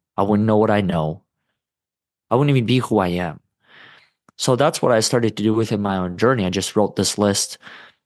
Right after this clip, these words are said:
And then part of the journey in creating these books for these people is reaching out to people like you, reaching out to complete strangers in those people's networks. "Hey, this is who I am. I'm putting this together for X, Y, and Z.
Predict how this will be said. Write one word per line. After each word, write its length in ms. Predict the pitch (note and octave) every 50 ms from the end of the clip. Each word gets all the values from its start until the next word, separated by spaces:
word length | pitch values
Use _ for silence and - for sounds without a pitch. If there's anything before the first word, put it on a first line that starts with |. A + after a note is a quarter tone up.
| _ -
And 120 | - A2 G#2
then 160 | G#2 F#2+ F#2
part 280 | - - - A#2 A2+ A2+
of 80 | G2+
the 80 | G2+ F#2+
journey 460 | F2+ - G#2+ G#2+ G#2 G#2 G2 F#2+ F#2 - -
in 240 | G2 F#2+ F2+ F2+ F2+
creating 440 | - - - A#2 G2+ G#2 A2+ G#2+ F#2+
these 160 | G2 F#2 -
books 220 | - G2+ G2 -
for 120 | - - F#2
these 180 | F2 F2+ - -
people 500 | - - G#2+ - A2 G2 F#2 F2+ - -
is 460 | - G2 F#2+ F#2 F2+ F2 E2+ - - - - - - - - - _ _ _ _ _ -
reaching 300 | A2 G#2+ - - A2+ G#2
out 180 | F#2+ F#2 -
to 80 | - G2+
people 240 | - G2+ - A2+ G#2+
like 200 | A2 A#2 - -
you, 260 | F2 E2 B1+ - - _ _ _ _ _ _ _ _ _ _ _ _ _ _ _ _ _ _ _ -
reaching 240 | G2 E2+ - G2 F#2
out 140 | F#2 F#2+ -
to 60 | G#2
complete 360 | - G#2 F#2 - A2+ A2+ -
strangers 560 | - - - A2+ C#3 C#3+ C3 F#2 E2+ D#2 -
in 80 | E2+ F2
those 180 | F#2 F#2 F2+ -
people's 340 | - G#2 G#2 - A2 G2+
networks. 560 | G#2 A#2 C3 - - F2+ - - - - - - _ - - - - - _ _ _ _ _ -
"Hey, 380 | B2 A#2+ A#2+ A#2 A2+ A2+ A#2 B2+ C#3+ - _ _ _ _ _ _ -
this 180 | G#2+ G2 -
is 80 | - -
who 160 | - A#2+ G#2+
I 100 | G#2 G2+
am. 380 | G2+ G2+ G2 G2 F#2+ F#2+ F#2+ F#2 - - - - - - - -
I'm 100 | - F#2+
putting 200 | - A#2+ A2 G#2
this 160 | G2+ G2 -
together 640 | - - F#2+ G#2+ G2 F2+ F#2+ F#2 F2+ F2+ F#2+ - -
for 440 | _ _ - - G2+ F2+ F2+ F2+ F#2
X, 200 | F2 G#2 - -
Y, 160 | G#2 G2 F#2
and 120 | F2+ F2 -
Z. 420 | - F#2 F2 E2+ E2 D#2+ - -